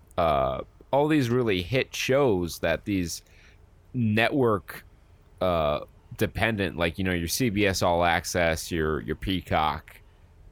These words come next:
uh, H B O Max, I guess, but that has a bigger, slightly bigger umbrella. Uh, they're, they're all very narrow, and a lot of their key pieces are a-,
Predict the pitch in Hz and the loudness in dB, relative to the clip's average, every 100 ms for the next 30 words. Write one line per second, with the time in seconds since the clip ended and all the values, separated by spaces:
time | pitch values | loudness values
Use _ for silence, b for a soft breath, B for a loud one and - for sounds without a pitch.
0 | - 73 69 67 90 90 95 85 82 82 | -4 0 0 2 0 -2 -2 -2 0 0
1 | 82 - 78 71 78 - 82 85 85 80 | -2 -4 -4 -4 -6 -6 0 0 0 -4
2 | 82 123 147 123 120 113 - - - 190 | -6 0 2 4 2 2 -4 -18 -4 -2
3 | 175 135 101 95 92 82 76 73 71 71 | 0 0 0 0 0 0 -2 0 0 -4
4 | - - - - - - 95 87 80 - | -6 -18 -20 -20 -20 -4 0 2 2 -2
5 | 104 120 131 - 117 131 143 160 151 127 | -4 -2 -2 -4 -2 2 4 4 4 0
6 | 95 127 147 110 95 113 151 127 92 95 | 0 0 2 0 2 4 4 2 2 2
7 | 92 92 107 127 143 120 110 - 143 117 | 2 2 4 2 2 2 0 -2 -4 -4
8 | - 170 190 - 123 92 - 107 - 135 | -2 -2 -2 0 0 -2 0 0 2 2